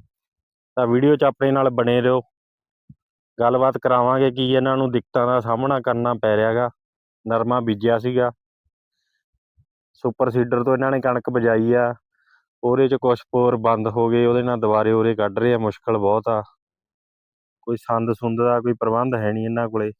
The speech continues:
ਵੀਡੀਓ ਸਾਡੇ ਨਾਲ ਬਣੇ ਰਹੋ, ਇੰਟਰਵਿਊ ਕਰਾਉਣੇ ਆਪਾਂ। ਕਿਸਾਨ ਵੀਰੋ, ਸਤਿ ਸ੍ਰੀ ਅਕਾਲ। ਅੱਜ ਆਪਾਂ ਬਾਲਿਆਂ ਵਾਲੀ ਆਏ ਆ ਜੀ, ਇੱਥੇ ਬੈਠੇ ਆ ਬਾਪੂ ਕੋਲੇ।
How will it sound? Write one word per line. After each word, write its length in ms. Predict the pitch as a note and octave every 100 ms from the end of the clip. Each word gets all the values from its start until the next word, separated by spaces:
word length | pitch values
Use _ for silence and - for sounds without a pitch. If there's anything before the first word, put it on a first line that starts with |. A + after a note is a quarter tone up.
| _ _ _ _ _ _ _ _ _ _ _ A2+
ਵੀਡੀਓ 260 | A#2 C#3
ਸਾਡੇ 280 | C3 A#2 A#2+
ਨਾਲ 140 | A#2+
ਬਣੇ 280 | A#2 A2 A2+
ਰਹੋ, 160 | A#2 A#2+
ਇੰਟਰਵਿਊ 380 | A2+ - A2+ A#2
ਕਰਾਉਣੇ 360 | A2 G#2 G#2
ਆਪਾਂ। 240 | A2 - A2 _ _ _ _ _ _ _
ਕਿਸਾਨ 320 | C3+ D3 D3
ਵੀਰੋ, 200 | E3+ F#3
ਸਤਿ 180 | F3+ D#3
ਸ੍ਰੀ 220 | - E3+
ਅਕਾਲ। 400 | E3+ E3 D#3+ D#3 D3 _ _ _ _ _ _ _ _ _ -
ਅੱਜ 120 | C#3+ D3+
ਆਪਾਂ 240 | - E3
ਬਾਲਿਆਂ 300 | D3 C#3 C#3+
ਵਾਲੀ 400 | D3+ D#3 E3 E3
ਆਏ 240 | D3+ C3
ਆ 100 | C3
ਜੀ, 140 | C3+ C#3+
ਇੱਥੇ 200 | C3 C#3
ਬੈਠੇ 380 | C3 A#2 - B2+
ਆ 100 | B2
ਬਾਪੂ 400 | A#2+ A2+ B2 A#2+
ਕੋਲੇ। 240 | B2 A#2+